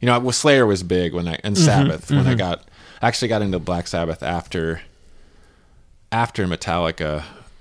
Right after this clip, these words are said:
Speaker 1: and, um, I just knew, I knew Ozzy, but I was like, "Oh, that's that metal stuff from when I was a kid." You know, I thought, like, Ozzy Osbourne, you know?
Speaker 2: Totally, yeah.
Speaker 1: And, um, you know, like, Randy Rhoads, stuff like that. I was,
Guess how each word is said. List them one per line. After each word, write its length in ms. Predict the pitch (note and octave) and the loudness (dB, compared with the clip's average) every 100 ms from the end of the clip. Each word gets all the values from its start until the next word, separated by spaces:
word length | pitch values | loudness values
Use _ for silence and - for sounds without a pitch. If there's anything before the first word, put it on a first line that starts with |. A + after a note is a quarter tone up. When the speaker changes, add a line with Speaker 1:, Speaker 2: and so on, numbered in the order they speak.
| _ - | _ -6
Speaker 1:
and, 400 | G2 F2 E2 - | -4 -2 -4 -6
um, 520 | F2+ D#2+ D2 C#2+ D#2+ - _ - | -6 -6 -6 -10 -16 -20 _ -4
I 100 | A#2+ | 0
just 160 | C3 D3 | 2 2
knew, 160 | C#3 | 2
I 100 | A#2 | 4
knew 200 | A#2+ B2+ G2+ | 4 2 2
Ozzy, 500 | G2+ B2 G#2 F#2 E2+ | 2 2 0 -2 -2
but 120 | F2 | -2
I 40 | |
was 120 | F2 F2+ | -2 -4
like, 160 | F2+ | -6
"Oh, 100 | A2+ | -4
that's 260 | G#2+ A2+ - | -4 -6 -6
that 180 | E2+ - | -8 -6
metal 280 | E2+ F2 | -4 -4
stuff 320 | E2+ - D2 D2+ | -6 -6 -6 -6
from 220 | E2 E2 | -8 -8
when 140 | D#2+ | -6
I 60 | D#2+ | -8
was 100 | D2+ | -8
a 60 | E2 | -10
kid." 340 | - E2 C#2+ | -6 -4 -4
You 60 | G#2 | -2
know, 60 | |
I 60 | G2 | -4
thought, 380 | - F2+ D#2+ - | -4 -6 -6 -8
like, 200 | F2 - | -10 -8
Ozzy 380 | E2+ E2+ E2 D#2+ | -8 -6 -6 -6
Osbourne, 520 | E2 E2 D#2 D2+ E2 - | -6 -8 -10 -10 -12 -8
you 60 | - | -2
know? 120 | E3 | 2
Speaker 2:
Totally, 240 | D3 B2 C3+ - | 2 2 -4 -2
yeah. 160 | C3 B2 - | 0 0 -4
Speaker 1:
And, 160 | - G2 | -6 -2
um, 480 | F#2 F#2+ F2 D#2+ E2+ - _ _ _ _ _ _ _ - | 0 0 -2 -4 -10 -18 _ _ _ _ _ _ _ -8
you 80 | G#2 | -4
know, 80 | F2 | -4
like, 160 | D#2+ | -4
Randy 280 | F2+ E2 E2 | -4 -4 -4
Rhoads, 320 | D2+ D#2+ C2+ | -2 -2 -4
stuff 220 | C#2 F2 D#2 | -6 -8 -8
like 180 | D2 | -8
that. 240 | - D2 A#1+ | -6 -4 -4
I 80 | F2 | -4
was, 300 | F2 E2+ | -4 -6